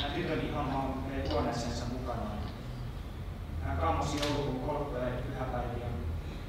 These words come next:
Hiukset voiteella kammattuina hän vihreäkyltistä raamattua mahonpitoiden ääressä luki. Unet piinasivat häntä sängyssä joka yö. Hän ei välittänyt Jumalasta, vaan vikaisista haalarityöläisistä, jotka valoisina iltoina kotiin astelivat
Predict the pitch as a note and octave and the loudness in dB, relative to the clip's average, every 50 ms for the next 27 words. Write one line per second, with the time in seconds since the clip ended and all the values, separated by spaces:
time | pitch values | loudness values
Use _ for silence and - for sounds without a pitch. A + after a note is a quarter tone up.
0 | - - - E3+ F3+ F3+ - F3 D#3+ - E3 F3+ F3 E3+ E3 E3 D3+ D3 D3 D3 | -4 -2 0 2 2 2 4 2 2 4 4 4 4 4 4 4 4 4 4 6
1 | D#3+ D#3 D#3 - - - - - C#3+ C#3 - D3 - D3 - E3+ - - E3 D#3 | 6 6 6 4 4 2 2 2 2 2 2 2 2 2 2 2 2 4 6 6
2 | - - - - - - - - - - D3+ D#3 D#3+ D#3+ D3+ - - - - - | 6 6 4 4 2 2 0 0 0 0 4 6 6 8 8 6 4 2 0 0
3 | - C3+ C#3 D3 D3 D3+ C#3+ - - B2+ B2+ B2 B2 B2 B2+ B2+ A#2 A2+ A2+ C#3+ | 0 0 0 0 0 0 0 0 0 0 0 0 0 0 0 0 0 2 2 2
4 | - - - - - - - D#2 E2 - - - - - - - - - - - | 2 2 0 0 0 0 0 0 0 0 0 -2 -2 -2 -2 -2 -2 -2 0 0
5 | - - - - - - - - - - - - D3+ E3 - E3 E3+ E3+ F3 F3+ | 0 0 0 -2 0 2 4 4 4 2 0 0 0 2 2 2 2 2 2 2
6 | E3 D#3 D3+ D3+ D3+ D3 D3 D3 D3+ D3+ C#3+ - - D#3+ D#3+ D#3 - - - - | 2 2 2 2 2 2 2 0 0 0 0 0 2 2 4 4 4 2 2 2
7 | - C#3 - - - A#2 A2+ - - C3+ C3 B2+ B2 - - - - - - - | 2 2 2 2 2 2 2 2 2 2 2 2 0 0 0 -2 -2 -4 -4 -4
8 | - - - - - - - - - - - - - - - - E3 D#3+ D#3+ E3 | -4 -6 -4 -4 -4 -4 -2 -2 -2 -2 0 -2 -2 -2 0 0 2 2 2 4
9 | E3+ F3 - F3 E3+ - D#3 D#3 D#3 F3 F3+ - - - - - - - - - | 4 4 4 4 2 2 2 2 0 0 0 2 2 4 4 4 2 2 0 0
10 | F3+ - - - - - - - - - F3+ F3+ F3+ F3+ F#3 - - - - - | 0 0 -2 -2 -2 0 2 4 4 6 6 6 6 8 8 6 6 6 4 2
11 | D#3 D3+ D#3+ E3 D#3+ D#3 D3+ D3 D3+ D3+ D3+ D3+ D3+ D3+ D3 C#3 - - - C#3+ | 2 2 4 6 6 6 6 6 4 4 2 2 4 4 4 4 4 4 2 0
12 | C3+ - - - D3+ - - - - - - - - - - D#3+ D#3+ E3+ F3 F3+ | 0 -2 -2 -2 -2 -2 -2 -2 -2 -2 -2 -2 -2 -2 -2 0 4 6 6 6
13 | F3 E3 - - - - - - - - - - - - C#3+ - - - - - | 8 6 6 4 4 4 2 2 2 2 2 2 2 2 2 2 0 0 0 0
14 | - - - - - - - - C4+ C4+ C4+ C4 - | -2 0 0 2 2 0 0 0 0 0 0 2 4